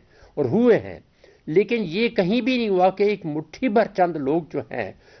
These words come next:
वो किसी मुल्क की बका और सलामती के वो जो हैं, वो जिम्मेदार ठहराए जाएं और उन पर ये मौकूफ हो कि अगर वो चाहें तो पाकिस्तान बाकी रहे,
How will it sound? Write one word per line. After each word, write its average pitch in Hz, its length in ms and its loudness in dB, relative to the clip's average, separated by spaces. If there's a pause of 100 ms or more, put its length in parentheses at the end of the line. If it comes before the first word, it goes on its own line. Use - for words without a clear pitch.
(100)
वो 180 60 -6
किसी 226 380 -2
मुल्क 180 300 -2
की 220 140 -4
बका 165 380 2
और 208 120 4
सलामती 175 600 0
के 226 240 6
वो 190 160 2
जो 175 160 0
हैं, 165 440 -2 (360)
वो 175 80 0
जिम्मेदार 185 420 4
ठहराए 170 500 2
जाएं 156 260 -4 (340)
और 165 140 4
उन 226 200 0
पर 247 200 2
ये 226 140 2
मौकूफ 196 540 0
हो 214 100 0
कि 196 100 0
अगर 175 220 2
वो 175 140 2
चाहें 180 300 2
तो 185 100 -4
पाकिस्तान 160 580 0
बाकी 123 340 0
रहे, 143 260 0